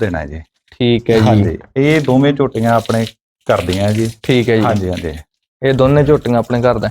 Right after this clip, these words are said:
Speaker 1: ਹਾਂਜੀ,
Speaker 2: ਵੀ
Speaker 1: ਘਰ
Speaker 2: ਕਹਿਣ ਦਾ ਮਤਲਬ ਵੀ ਤੁਹਾਡਾ ਕੰਮ ਤੁਹਾਨੂੰ ਵਧੀਆ ਲੱਗਦਾ, ਇਹ ਸੈੱਟ ਆ ਕੰਮ, ਹਨਾ?
Speaker 1: ਨਹੀਂ,
Speaker 2: ਵੀ
Speaker 1: ਨਹੀਂ, ਹਾਂਜੀ,
Speaker 2: ਆਪਾਂ ਲਾਲਚ ਲੱਗੇ
Speaker 1: ਲਾਲਚ
Speaker 2: ਹੋਏ ਆ।
Speaker 1: ਲੱਗੇ,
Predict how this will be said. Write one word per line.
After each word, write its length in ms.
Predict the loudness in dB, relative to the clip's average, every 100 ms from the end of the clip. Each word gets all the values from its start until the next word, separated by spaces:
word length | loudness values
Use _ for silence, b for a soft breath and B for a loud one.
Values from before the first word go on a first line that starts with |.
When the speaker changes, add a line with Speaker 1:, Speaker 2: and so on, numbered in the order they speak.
| -2
Speaker 1:
ਹਾਂਜੀ, 220 | -2 0
Speaker 2:
ਵੀ 80 | 0
Speaker 1:
ਘਰ 100 | 2
Speaker 2:
ਕਹਿਣ 260 | 2 2 2
ਦਾ 100 | 2
ਮਤਲਬ 320 | 2 2 2
ਵੀ 100 | 0
ਤੁਹਾਡਾ 480 | 0 0 2 2 2
ਕੰਮ 240 | 0 0 0
ਤੁਹਾਨੂੰ 400 | -2 0 0 0
ਵਧੀਆ 280 | 2 2 2
ਲੱਗਦਾ, 340 | 2 2 2
ਇਹ 160 | 2 0
ਸੈੱਟ 340 | -2 -2 -2
ਆ 80 | 0
ਕੰਮ, 260 | -2 0
ਹਨਾ? 80 | 0
Speaker 1:
ਨਹੀਂ, 140 | 2 2
Speaker 2:
ਵੀ 80 |
Speaker 1:
ਨਹੀਂ, 100 | 2
ਹਾਂਜੀ, 220 | 2 2 2
Speaker 2:
ਆਪਾਂ 120 | 4
ਲਾਲਚ 300 | 4 2 0
ਲੱਗੇ 140 | 0
Speaker 1:
ਲਾਲਚ 220 | 2 0
Speaker 2:
ਹੋਏ 80 | -2
ਆ। 40 |
Speaker 1:
ਲੱਗੇ, 100 | -4